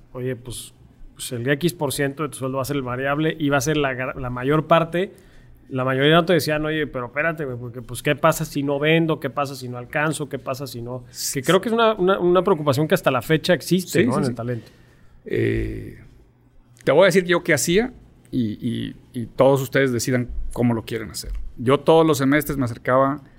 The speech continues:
Speaker 2: al último semestre de la carrera de ingeniero mecánico electricista. Eh,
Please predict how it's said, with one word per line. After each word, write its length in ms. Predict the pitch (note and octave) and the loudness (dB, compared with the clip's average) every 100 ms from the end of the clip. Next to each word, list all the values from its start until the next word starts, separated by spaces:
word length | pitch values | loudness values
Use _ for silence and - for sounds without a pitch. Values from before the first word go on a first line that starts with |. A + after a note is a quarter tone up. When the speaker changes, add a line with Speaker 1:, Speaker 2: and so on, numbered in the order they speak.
| - | -14
Speaker 2:
al 160 | - A#2 | -2 2
último 320 | D#3+ D#3+ D3+ | 4 4 2
semestre 400 | C3 C3+ C#3+ D3 | 2 0 0 -2
de 60 | C3 | -4
la 80 | A#2+ | -2
carrera 300 | A#2+ B2+ C3 | -2 2 2
de 60 | |
ingeniero 220 | B2+ B2+ B2+ | 0 -2 -2
mecánico 400 | A#2+ A#2 A#2 A2+ | -2 -4 -4 -4
electricista. 720 | A2 A#2 A#2 D#3 - E3 D#3+ - - - - _ - - - - _ _ - - | -4 -4 0 -2 -2 -6 -6 -18 -20 -20 -20 _ -20 -20 -20 -20 _ _ -20 -8
Eh, 520 | - A2+ A2 A2 A2 | -4 0 0 -2 -8